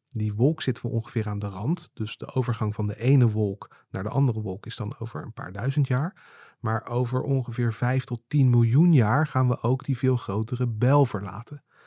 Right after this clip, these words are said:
En tussen die bellen zitten ook weer, en dat weten we zeker, zitten ook weer randen. En daar wordt door al dat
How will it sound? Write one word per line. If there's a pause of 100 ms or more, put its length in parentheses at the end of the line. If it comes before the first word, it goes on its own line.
(280)
En
tussen
die
bellen
zitten (100)
ook
weer,
en
dat
weten
we
zeker,
zitten
ook
weer
randen. (640)
En
daar
wordt
door
al
dat